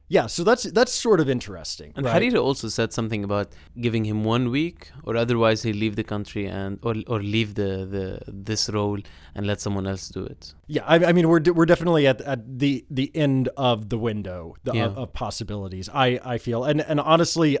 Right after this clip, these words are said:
Speaker 1: I, over the past week, I've, I've just sort of, like, lost hope. Sort of. <laughs> Uh, and, you know, th-, there's still reasons to remain hopeful.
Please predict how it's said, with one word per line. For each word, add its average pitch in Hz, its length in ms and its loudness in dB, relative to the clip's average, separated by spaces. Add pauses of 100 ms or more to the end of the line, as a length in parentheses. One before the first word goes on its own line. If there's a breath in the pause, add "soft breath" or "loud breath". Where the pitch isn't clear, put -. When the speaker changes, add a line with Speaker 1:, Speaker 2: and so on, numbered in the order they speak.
Speaker 1:
I, 131 520 0 (280)
over 147 220 2
the 127 80 -2
past 135 260 2
week, 131 140 -2
I've, 120 200 -4
I've 135 100 -6
just 127 160 -4
sort 127 120 -4
of, 120 60 0
like, 113 160 -4
lost 113 260 0
hope. 120 240 -4 (320)
Sort - 320 2
of. - 80 -20 (220 loud breath)
<laughs> - 80 -12 (680 loud breath)
Uh, 131 280 2
and, 175 220 2 (100)
you 190 100 0
know, 185 100 4
th-, 190 140 2
there's 185 220 4
still 277 200 0
reasons 151 400 2
to 143 120 -2
remain 107 260 -2
hopeful. - 400 -16